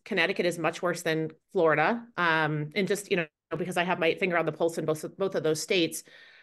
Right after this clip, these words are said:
Uh, just to give an example, West Hartford, Connecticut, which is a very, um, bustling suburb of Hartford and, um, you know, has pretty much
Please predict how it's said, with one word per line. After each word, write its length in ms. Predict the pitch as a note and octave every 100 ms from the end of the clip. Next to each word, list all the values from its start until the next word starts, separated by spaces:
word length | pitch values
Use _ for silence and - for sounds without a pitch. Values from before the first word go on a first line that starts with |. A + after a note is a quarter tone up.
| -
Uh, 300 | - F#3 F3
just 240 | D#3 G#3 A3
to 40 |
give 120 | G#3
an 80 | F3+
example, 680 | E3+ G3+ B3+ C4+ C#3+ D#3+ F#3+
West 240 | F#3+ F#3+
Hartford, 300 | F3+ G3 F#3+
Connecticut, 320 | F#3+ F3+ G3
which 140 | - F3
is 80 | E3+
a 40 |
very, 500 | E3+ F3 F#3 G3 -
um, 360 | F3 D#3 D#3+ - E3+
bustling 540 | E3+ F#3+ G3 F#3 F#3
suburb 340 | F#3 E3+ F#3
of 80 | F3
Hartford 560 | G3 - A3+ A3+ B3+ - - - - -
and, 440 | F#3 F3+ E3+ F3 E3 F3+
um, 580 | F3 E3 D#3+ D#3 D#3 - _ _ _ _ -
you 100 | G3+
know, 80 | E3+
has 200 | F#3+ -
pretty 160 | A3
much 160 | G3+